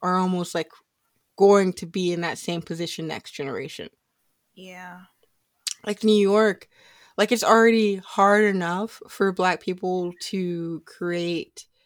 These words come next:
Speaker 1: generational wealth and generational stability because of all the anti-Black laws and,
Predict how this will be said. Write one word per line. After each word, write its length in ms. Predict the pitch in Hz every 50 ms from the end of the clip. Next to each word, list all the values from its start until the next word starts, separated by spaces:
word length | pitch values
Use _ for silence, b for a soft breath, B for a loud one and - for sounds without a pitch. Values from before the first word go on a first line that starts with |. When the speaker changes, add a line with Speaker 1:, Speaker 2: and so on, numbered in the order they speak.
| _ _ _ _ _ _ _ _ -
Speaker 1:
generational 920 | - 208 202 196 185 180 180 180 175 - - - 185 180 175 175 170 160 -
wealth 360 | 160 165 170 165 196 220 -
and 200 | - 180 180 196
generational 640 | 175 185 185 180 180 180 180 180 175 - - 175 170 170
stability 760 | - - - 165 - 170 170 180 180 175 190 196 202 214 214 _ _ _ _
because 320 | - 196 190 - 185 175 185
of 160 | 185 170 180
all 260 | - - 170 175 170
the 200 | 170 170 160 -
anti-Black 560 | 180 185 180 196 185 175 180 185 185 175 -
laws 580 | 170 170 175 175 175 180 180 185 190 185 185 190
and, 380 | 180 180 175 170 156 156 185